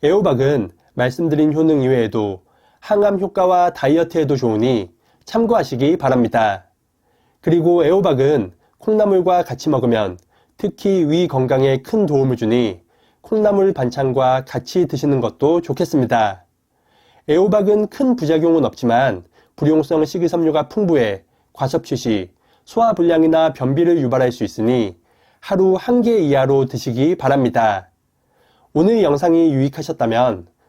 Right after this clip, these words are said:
구독과 좋아요 그리고 댓글도 많이 부탁드립니다. 그리고 이 영상을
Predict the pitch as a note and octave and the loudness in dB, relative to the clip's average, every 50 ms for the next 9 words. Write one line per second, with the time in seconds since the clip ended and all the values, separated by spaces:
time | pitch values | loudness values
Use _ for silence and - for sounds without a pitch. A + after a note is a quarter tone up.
0 | _ _ _ D3 C3 D3 C#3 - - D3+ D3 D3 C#3+ C#3+ - C#3 B2+ A#2+ A#2 A2 | _ _ _ -4 -4 -4 -4 -2 -2 0 0 2 0 0 -2 -2 -2 0 -2 -2
1 | G#2+ G2 F#2 F2 _ _ _ _ _ _ _ - B2 B2 A#2+ A2+ C3 B2 A#2+ A#2+ | -4 -6 -8 -12 _ _ _ _ _ _ _ -6 -4 -4 -2 -2 0 -2 -2 -2
2 | - - B2+ B2 - F3 E3+ D3+ C3 C3 C3 D3+ F3 F#3 - - A2 G#2+ A2 B2 | -4 -8 -8 -2 0 0 2 2 2 0 0 -2 -2 -4 -4 -4 -2 -2 -2 -2
3 | C3+ C3+ - - - C#3 C3+ - D3 C3+ C3+ B2 A#2 - A#2 A2 G#2+ G2 F#2+ - | -4 -6 -8 -8 -8 -10 -6 -4 -2 -2 0 0 0 0 0 0 -2 -2 -6 -10
4 | _ _ _ _ _ _ _ _ _ _ _ _ _ _ _ _ - D#3+ F3 E3 | _ _ _ _ _ _ _ _ _ _ _ _ _ _ _ _ -2 0 2 2
5 | E3+ F3 D#3+ E3 F#3 F3+ C#3+ B2+ B2 - D#3 C#3 B2+ C3 C#3+ C#3 A2 F#2 - | 2 2 2 2 2 2 0 0 0 -2 -2 0 2 2 0 0 -2 -4 -8